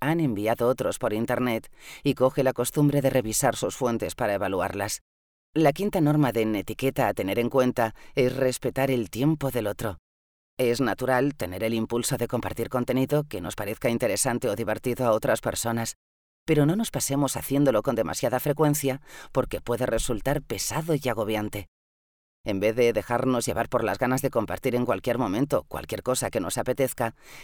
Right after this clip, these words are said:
es preferible no ser tan recurrente y escoger un momento adecuado y así no atosigar a la otra persona a mensajes. También ayuda a explicar a la otra persona por qué pensamos que le puede gustar,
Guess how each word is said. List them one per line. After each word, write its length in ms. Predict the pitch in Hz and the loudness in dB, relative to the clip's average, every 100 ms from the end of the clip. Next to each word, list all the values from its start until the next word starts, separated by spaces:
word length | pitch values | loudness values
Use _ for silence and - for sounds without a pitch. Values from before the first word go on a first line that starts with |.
| - | 0
es 180 | 131 - | 0 2
preferible 580 | 139 - 131 131 135 | 0 2 2 2 4
no 200 | 127 135 | 6 4
ser 300 | 151 147 131 | 4 0 0
tan 180 | - 156 | 2 2
recurrente 640 | 139 135 127 160 151 143 - - - | 2 -2 0 2 2 -2 -4 -14 -2
y 140 | 170 | 2
escoger 440 | 120 123 - 143 - | 2 0 2 2 4
un 160 | 151 131 | 4 4
momento 420 | 104 110 117 120 | 4 0 2 2
adecuado 480 | 113 127 143 123 120 - - - | 2 4 4 2 -2 -8 -12 -2
y 100 | 147 | 0
así 240 | 151 190 | 0 0
no 200 | 165 175 | 0 -2
atosigar 540 | 180 143 - 98 123 | -4 -4 -4 -2 -2
a 40 | 90 | 2
la 120 | 98 | 2
otra 220 | 113 110 | 2 0
persona 400 | 101 - 120 98 | -2 0 0 0
a 40 | 78 | -2
mensajes. 580 | 76 110 85 98 - - _ _ _ _ | -4 -6 -6 -8 -8 -10 _ _ _ _
También 320 | 170 151 180 214 | 2 4 2 0
ayuda 240 | 139 117 | 0 0
a 60 | 117 | 0
explicar 420 | - 117 131 135 | 0 0 4 6
a 40 | |
la 140 | 110 107 | 6 4
otra 180 | 120 | 4
persona 520 | 117 120 - 139 127 151 | 0 0 2 2 2 -2
por 260 | - 78 | -6 -6
qué 160 | - 147 | -2 0
pensamos 640 | 139 127 - 120 127 151 | 0 0 2 2 0 -2
que 140 | 131 - | -4 -4
le 80 | |
puede 240 | 76 85 117 | -6 -6 -4
gustar, 420 | 90 - 117 | -4 -2 -2